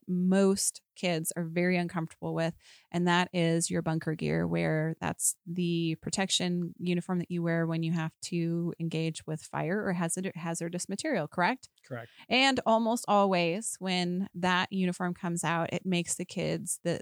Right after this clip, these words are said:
Speaker 1: the level of anxiety goes from, "Yay, firefighter," to, "Wait, no, there's a monster in the room." And it is, it is an, an uncomfortable. So we pull the uniform out. Um, we're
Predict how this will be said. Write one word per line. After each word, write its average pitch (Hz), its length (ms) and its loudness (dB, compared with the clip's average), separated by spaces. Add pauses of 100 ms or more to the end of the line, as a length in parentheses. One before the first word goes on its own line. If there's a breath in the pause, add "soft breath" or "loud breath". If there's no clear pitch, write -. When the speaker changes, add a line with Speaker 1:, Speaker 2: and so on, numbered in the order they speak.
Speaker 1:
the 175 140 -4
level 233 260 4
of 220 80 0
anxiety 180 460 0
goes 180 220 -4
from, 180 240 -4
"Yay, 453 540 4
firefighter," 381 1000 0
to, 214 400 0
"Wait, 226 500 4
no, 226 240 2
there's 196 180 2
a 233 60 4
monster 254 420 2
in 190 120 2
the 175 100 2
room." 170 360 0 (400 loud breath)
And 247 160 0
it - 220 2
is, 381 340 2
it 277 200 0 (120)
is 285 300 2
an, 233 120 2
an 202 100 2
uncomfortable. 180 760 0
So 226 140 0
we 220 160 2
pull 262 320 2
the 262 100 0
uniform 220 400 0
out. 175 340 2 (400 soft breath)
Um, 190 420 0
we're 196 240 2